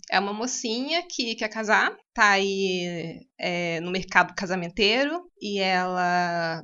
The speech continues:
é uma mocinha bem divertida e bem legal, e ela vai encontrar o Duque, que é um cara que não quer casar, ele é um libertino, um libertino convicto, ele não quer casar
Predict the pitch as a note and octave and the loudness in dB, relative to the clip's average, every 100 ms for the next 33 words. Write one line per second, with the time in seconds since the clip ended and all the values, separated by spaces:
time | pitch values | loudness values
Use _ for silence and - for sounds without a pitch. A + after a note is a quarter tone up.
0 | - - G3 F#3+ F#3 F#3 E3+ D#3+ F3 F#3 | -6 -2 0 0 -2 -4 -6 -2 -2 -4
1 | E3+ - - A#3 B3 F#3+ E3+ F3+ F3 E3 | -4 0 0 2 -2 -2 -4 -4 -4 0
2 | E3+ F#3 G#3 A3+ A#3 - - _ B3 C4+ | 4 6 6 2 -2 -8 -20 _ -2 2
3 | C4+ C4+ C#4 C#4 D4+ C#4+ C#4+ D#4+ C4 D#4 | 4 4 2 -2 -4 2 4 4 0 -2
4 | - - B3+ C4+ C4+ A3 A#3+ C4 D#4 C4 | -4 -6 -4 -2 0 2 0 -4 -4 0
5 | B3+ E4+ F#4+ D#4+ D4 D#4 F4+ _ - G3 | 0 2 4 4 4 2 2 _ -10 -6
6 | F#3 F#3 F3+ F3+ F3+ G3+ G3+ - - G#3 | -4 -2 -2 -2 -4 -2 0 2 2 2
7 | G3+ F3 F#3+ - - F#3+ G3 F#3+ F#3+ - | 0 -4 -8 -14 -10 -6 -2 -2 0 0
8 | F#3 F3+ E3+ E3+ E3 E3+ G3+ - F3 F3 | 0 -2 -4 -6 -6 -4 -4 -4 -2 -2
9 | E3+ F3+ F3+ F#3 F3 E3+ G3 F3+ F3 | 0 -4 -6 -6 -4 4 4 4 2